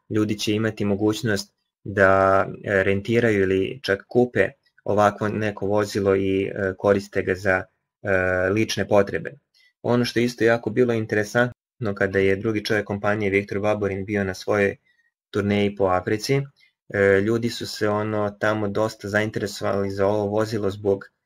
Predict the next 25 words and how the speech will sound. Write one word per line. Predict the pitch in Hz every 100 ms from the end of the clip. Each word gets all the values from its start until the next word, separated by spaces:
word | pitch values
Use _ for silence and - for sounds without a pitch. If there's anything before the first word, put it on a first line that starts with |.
| - -
e, | 101 95
safari | 92 104 - 120 117 92
varijante, | 95 92 92 95 127 143 - _ _ _ _ -
jer, | 104 104 101
e, | - 117 104 101 101 101 101 - - _
na | 127 107 104 104
ovaj | 110 110 107
način, | 107 110 113 107 101
pomoću | 101 98 104
ovih | 104 104
vozila, | 113 104 107 98 92 - _ _ -
e, | 101
turisti | - 120 113 110 101
mnogo, | 101 113 120 113 104 - _ _ _
ovaj, | 110 101 95 98 104 101 95
više | 98 107 117 113 107
mogu | 101 104 101
da | 98 95 98 101 -
uživaju | - 101 104 110 104
u | 98
lepotama, | 98 107 101 101 104 95 - _ _ _ _ _
e, | 104 95 95 98 107 -
Afrike, | 107 98 101 120 - 160 165 _ _ _ _ _ _ _ - -
a | - 113 107 107 104
da, | 104 107 104 104 101